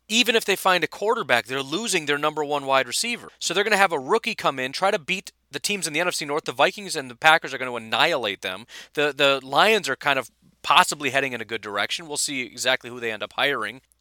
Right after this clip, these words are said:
But the Bears are in a real tough spot. Even if they get, again, even if they get a quarterback, a lot of those guys don't wanna be there. The defense is, is getting worse every single year. So if they focus on fixing the offense, they, they, they, they can't keep neglecting the defense.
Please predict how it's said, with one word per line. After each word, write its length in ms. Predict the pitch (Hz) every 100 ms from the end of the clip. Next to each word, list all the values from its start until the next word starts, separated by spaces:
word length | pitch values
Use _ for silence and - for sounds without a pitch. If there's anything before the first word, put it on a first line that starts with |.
| -
But 80 | 131
the 60 |
Bears 340 | 123 190 226 160
are 80 |
in 60 | 135
a 60 | 113
real 400 | 104 165 240 196
tough 220 | 151 131
spot. 320 | - 214 220
Even 160 | 196 214
if 60 |
they 100 | 196
get, 160 | 170 156
again, 220 | 143 233
even 160 | 180 180
if 60 |
they 100 | 180
get 100 | 165
a 60 | 165
quarterback, 500 | - 208 240 139 127
a 60 |
lot 180 | 135 180
of 80 | 233
those 100 | 175
guys 200 | 156 139
don't 140 | 143
wanna 120 | 151 127
be 160 | 127
there. 160 | 123 170
The 100 | 160
defense 460 | 139 233 220 170 147
is, 180 | 123
is 200 | - 127
getting 280 | 110 151 135
worse 180 | 135 131
every 240 | 160 175
single 320 | 175 170 143 120
year. 440 | 131 220 127 101 - _ _
So 140 | - 180
if 80 |
they 120 | - 156
focus 380 | 202 226 226 170
on 100 | 143
fixing 300 | - - 143
the 80 |
offense, 500 | 127 190 226 135 123 151
they, 140 | 147 151
they, 240 | 147 151
they, 260 | 147 160 156
they 160 | 165
can't 300 | - 202 233
keep 200 | - 196 _ _
neglecting 520 | 165 151 147 135 143
the 60 | 143
defense. 400 | 220 262 117 82